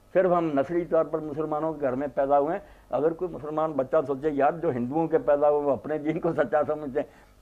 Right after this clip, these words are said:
हम कैसे मुतमईन हों कि हमारा दीन? इसके लिए अल्लाह कहता, "बुरहान आई है तुम्हारे पास, मैंने ज़बरदस्ती कोई बात नहीं मनवाई, जो बात शुरू करता हूँ,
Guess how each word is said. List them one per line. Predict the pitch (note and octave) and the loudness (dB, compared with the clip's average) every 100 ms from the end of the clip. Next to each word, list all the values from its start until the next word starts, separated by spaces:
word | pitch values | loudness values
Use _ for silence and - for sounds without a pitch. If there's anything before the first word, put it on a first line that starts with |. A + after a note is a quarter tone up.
| _ C3 | _ -2
हम | G3 B3+ | 0 2
कैसे | C4 A#3+ A3+ | 0 2 2
मुतमईन | G3 F3 E3 F3 D#3 | 2 -2 -2 -2 0
हों | D3 | 0
कि | B2+ | 0
हमारा | B2 A#2+ | 2 2
दीन? | G#2+ G2+ E2 - - | 0 -4 -12 -10 -8
इसके | F#3 G#3+ | -4 -4
लिए | F#3+ F3 | -2 0
अल्लाह | D#3 D3+ | 0 -2
कहता, | C3+ C#3+ A3+ | -2 0 0
"बुरहान | A3+ E3 C#3+ A#2 D3+ G3 | 0 0 0 2 2 4
आई | F3 E3 | 4 4
है | D#3 C#3 | 4 2
तुम्हारे | A2 F#2+ F#2+ | -2 -6 -6
पास, | - - - _ _ _ - _ | -10 -14 -16 _ _ _ -20 _
मैंने | G#2 C3 D#3 D3+ | -2 0 0 2
ज़बरदस्ती | C3+ C#3+ D3+ C#3+ C#3+ C#3+ | 2 2 2 -2 -2 -6
कोई | C3 D3+ | 0 2
बात | C#3+ C3+ C3+ | 2 2 2
नहीं | C3+ C#3 | 0 -4
मनवाई, | C3 C3 G3+ | 0 0 0
जो | B2+ D3+ D#3+ | 2 2 4
बात | D3+ D#3 C3+ | 4 2 0
शुरू | D#3 D3+ | -4 -2
करता | D3+ B2+ E3+ | -2 -2 -2
हूँ, | G3 | -4